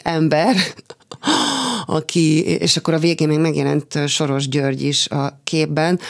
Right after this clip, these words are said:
Tehát, hogy, hogy én például azt látom, hogy a Fidesz, mint hogyha sikerült volna picit zavarba hozni. Ez illúzió, és ez egy altatás, vagy, vagy tényleg zavarban lehet most a Fidesz?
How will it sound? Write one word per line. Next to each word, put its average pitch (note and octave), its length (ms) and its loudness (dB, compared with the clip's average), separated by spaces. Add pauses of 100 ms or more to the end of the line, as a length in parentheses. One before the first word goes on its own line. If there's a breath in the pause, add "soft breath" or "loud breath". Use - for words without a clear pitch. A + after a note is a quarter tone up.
(320 loud breath)
Tehát, E3+ 200 0
hogy, F#3+ 240 2
hogy E3+ 160 4
én G#3 120 4
például D4 240 4
azt B3+ 180 0
látom, E3+ 400 2
hogy A3 160 4
a F3+ 60 2
Fidesz, G3+ 500 2
mint G#3+ 160 2
hogyha A3 200 0 (100)
sikerült - 460 0
volna E3+ 220 2
picit E3 380 -2
zavarba C#3 480 0
hozni. C3 400 0
Ez C#3+ 140 0
illúzió, C#4 1040 4
és D#3 300 0
ez D#3 120 0
egy D3+ 120 0
altatás, A#3 800 0 (460 loud breath)
vagy, F3 400 0
vagy G#3 140 2
tényleg D#4 320 2
zavarban C#3+ 500 2
lehet C#3 300 0
most C#3 240 0
a C#3+ 60 -2
Fidesz? - 520 -4